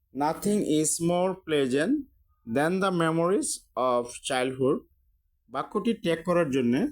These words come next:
শূন্যস্থানে প্রথমে অক্সিলারি ভার্ব বসাতে হবে। এই বাক্যে অক্সিলারি ভার্ব হচ্ছে is, তাই আমরা প্রথমে অক্সিলারি ভার্ব is বসাবো। তারপর, আহ, দেখতে হবে বাক্যটি হ্যাবোধক নাকি নাবোধক।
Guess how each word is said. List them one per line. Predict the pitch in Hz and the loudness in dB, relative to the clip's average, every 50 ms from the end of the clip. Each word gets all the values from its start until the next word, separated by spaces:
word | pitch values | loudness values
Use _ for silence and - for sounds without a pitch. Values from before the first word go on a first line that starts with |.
| - - _ _ _ _ _ _ _ | -4 -12 _ _ _ _ _ _ _
শূন্যস্থানে | - - 190 196 202 220 208 214 220 214 214 208 | -8 -2 0 2 2 2 0 0 0 0 0 0
প্রথমে | 208 196 175 170 - 180 196 202 196 | 0 -2 -4 -4 -2 0 0 2 2
অক্সিলারি | 175 160 151 151 156 147 165 160 170 175 170 170 | 2 2 2 2 2 2 2 4 4 4 2 2
ভার্ব | 156 160 160 160 151 | 2 2 0 0 2
বসাতে | 160 170 160 - 180 170 - - 185 | 0 0 0 -2 -4 -6 -4 -4 -2
হবে। | 180 185 175 175 196 269 339 339 - - _ _ _ _ _ _ _ _ _ _ _ _ _ _ _ - | 0 0 2 2 2 0 0 -2 -8 -18 _ _ _ _ _ _ _ _ _ _ _ _ _ _ _ -4
এই | 170 185 | -2 -2
বাক্যে | 196 180 190 196 - 196 | 0 0 -2 -2 0 0
অক্সিলারি | 180 160 151 147 147 170 170 185 185 | 2 2 2 2 2 2 2 2 2
ভার্ব | 170 180 175 175 175 | 2 2 0 0 0
হচ্ছে | 185 180 - - - 175 165 175 247 | -2 -4 -4 -4 -2 0 2 2 2
is, | 277 - - - - - - - - - - | 0 -2 -4 -6 -10 -18 -20 -20 -20 -16 -4
তাই | - 156 | -2 -2
আমরা | 160 165 160 165 | 0 0 0 -2
প্রথমে | 160 - 156 156 151 - 170 170 175 175 175 175 170 180 175 - - - - - - - - - - | 0 0 0 0 0 0 0 0 2 2 2 0 -2 -2 -6 -8 -10 -12 -14 -16 -16 -18 -16 -8 -4
অক্সিলারি | 135 147 143 143 165 156 165 165 | -2 -2 0 0 0 2 0 0
ভার্ব | 151 165 160 151 147 | 2 0 0 0 0
is | 151 156 151 147 | -2 0 0 0
বসাবো। | 151 156 151 - 185 170 160 185 226 294 294 - - - - - - - - _ - | 0 -2 -2 -2 -4 -2 0 0 0 0 -2 -8 -16 -20 -20 -20 -20 -20 -20 _ -10
তারপর, | - 147 156 151 156 170 170 170 170 165 139 | -4 -4 -4 -2 0 2 2 4 4 4 2
আহ, | - - 139 143 139 | 2 0 2 2 2
দেখতে | 135 147 156 151 - 185 180 | 2 0 -2 -2 -2 0 2
হবে | 165 180 175 | 2 2 2
বাক্যটি | 147 147 143 - - 165 156 - - 165 160 165 170 | 2 0 -2 -2 -4 -6 -6 -2 -2 0 0 2 0
হ্যাবোধক | 143 143 156 151 147 156 160 147 165 170 170 - | 0 0 -2 0 0 0 2 2 2 0 0 -4
নাকি | 180 175 170 160 - 180 | -4 -2 -2 0 0 0
নাবোধক। | 165 160 147 135 139 147 123 135 180 339 - | 0 0 0 2 0 0 2 2 2 0 -2